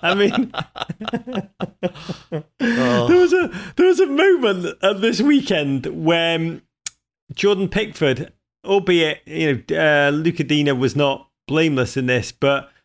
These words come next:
Speaker 1: just conspired to bumble essentially a United goal into his own net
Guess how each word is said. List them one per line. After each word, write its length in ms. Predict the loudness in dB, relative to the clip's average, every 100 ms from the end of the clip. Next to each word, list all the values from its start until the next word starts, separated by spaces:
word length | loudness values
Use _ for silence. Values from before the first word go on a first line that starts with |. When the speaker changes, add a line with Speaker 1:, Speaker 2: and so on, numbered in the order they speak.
| -4
Speaker 1:
just 380 | 0 0 -2 -4
conspired 640 | -4 -4 -4 -2 0 0
to 140 | -2 -4
bumble 600 | -2 -2 2 2 2 -2 _ -8
essentially 560 | -4 -2 0 0 2 2
a 40 |
United 500 | 2 2 2 0 -2
goal 320 | 0 2 2
into 200 | 0 0
his 120 | 0
own 220 | 2 2 0
net 300 | 0 -2